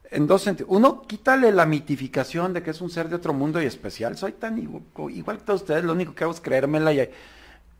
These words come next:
y vivir. Igual ahorita te lo platico mucho con la filosofía de Rocky Balboa.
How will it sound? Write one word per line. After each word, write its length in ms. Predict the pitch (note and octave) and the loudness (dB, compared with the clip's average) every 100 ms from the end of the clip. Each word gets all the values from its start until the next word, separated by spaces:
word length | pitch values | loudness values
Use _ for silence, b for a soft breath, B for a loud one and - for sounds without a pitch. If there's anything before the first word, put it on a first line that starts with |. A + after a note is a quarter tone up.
| - | -10
y 100 | B2 | -6
vivir. 560 | A#2+ A#2 C#3 C#3 - - | -4 -2 -2 -4 -10 -20
Igual 240 | - B2 A#2+ | -14 -8 -6
ahorita 280 | B2 B2+ B2 | -4 -6 -6
te 120 | A#2 | -8
lo 80 | G#2+ | -8
platico 380 | A2+ C3+ A#2 A#2+ | -10 -8 -6 -4
mucho 320 | A#2+ B2 - | -4 -6 -8
con 340 | G#2+ G2+ F2 - B B | -8 -8 -10 -18 B B
la 100 | A2 | -10
filosofía 460 | A2 G#2+ G2 G2 B2+ | -8 -8 -6 -2 0
de 40 | A#2+ | 0
Rocky 260 | A#2+ C3 | 0 -2
Balboa. 520 | G#2 G2+ F#2 F#2+ C3+ | -4 -4 -6 -8 -8